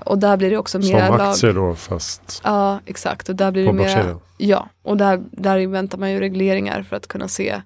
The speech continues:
Speaker 1: okej, vad exakt är det som kommer gälla? Och så fort det är reglerat och klart så tror jag att vi kommer se jättemycket, eh, av security tokens. Och,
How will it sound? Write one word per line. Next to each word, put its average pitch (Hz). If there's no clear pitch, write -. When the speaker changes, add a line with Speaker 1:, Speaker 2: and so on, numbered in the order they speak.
Speaker 1:
okej, 196
vad 202
exakt -
är 165
det 175
som 190
kommer 196
gälla? 202
Och 196
så 196
fort 196
det 196
är 196
reglerat 196
och 196
klart 202
så 190
tror 196
jag -
att 208
vi 202
kommer 190
se 190
jättemycket, 196
eh, 202
av 196
security 190
tokens. -
Och, -